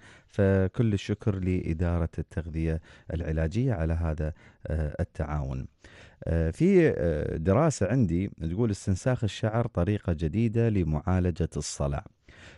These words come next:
يمكن أن تكون بصيلات الشعر في المستقبل قابلة للاستنساخ والاستخدام في وقت لاحق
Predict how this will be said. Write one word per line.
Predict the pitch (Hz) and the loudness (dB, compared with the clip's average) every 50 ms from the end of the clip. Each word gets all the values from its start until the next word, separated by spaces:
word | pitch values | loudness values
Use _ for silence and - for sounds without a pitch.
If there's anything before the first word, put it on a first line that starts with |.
| - - | -6 0
يمكن | - 156 185 170 - 175 156 | 4 4 4 4 4 4 4
أن | 139 117 | 4 4
تكون | - 92 - - 131 135 135 117 | 2 0 2 2 2 4 4 4
بصيلات | 87 92 - - 95 85 82 107 120 - - | 2 0 0 2 2 2 4 4 2 0 0
الشعر | 92 - - 107 95 92 | -4 -4 -2 -4 -4 -4
في | - - | -4 -2
المستقبل | 80 78 80 - - - 107 - - 104 95 85 | -2 -2 -2 -4 -4 -6 -6 -2 0 0 0 0
قابلة | - - - 135 139 147 147 151 143 143 143 131 101 | 0 -2 0 2 2 2 2 2 2 2 2 2 2
للاستنساخ | 87 110 135 139 131 120 - - 113 - - - - - 113 110 95 - - 76 73 73 - - - | 2 2 2 2 2 0 -2 -2 -4 -4 -6 -4 0 2 2 2 2 0 -2 -4 -4 -4 -4 -4 -2
والاستخدام | 82 82 80 76 - - - 80 - 90 92 113 123 131 123 | -2 0 -2 -4 -6 -10 -10 -8 -4 -2 0 2 2 2 0
في | 117 - 82 80 | 0 -2 -2 0
وقت | 85 98 - - - - 87 | 0 0 -2 -4 -4 -2 0
لاحق | 82 82 90 110 131 135 127 - - 87 - - | 2 2 4 4 4 2 2 2 0 0 0 -4